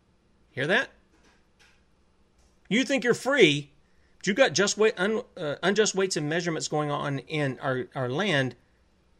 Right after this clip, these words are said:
God's oppressing us because of it. It's not a blessing, it's a curse. Okay?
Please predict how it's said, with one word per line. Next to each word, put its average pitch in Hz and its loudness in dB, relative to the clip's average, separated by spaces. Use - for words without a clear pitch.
God's 151 -6
oppressing 131 -4
us - -14
because 156 -2
of 123 -8
it. - -20
It's - -8
not 185 0
a 214 2
blessing, 135 -2
it's - -6
a - -8
curse. - -2
Okay? 185 -6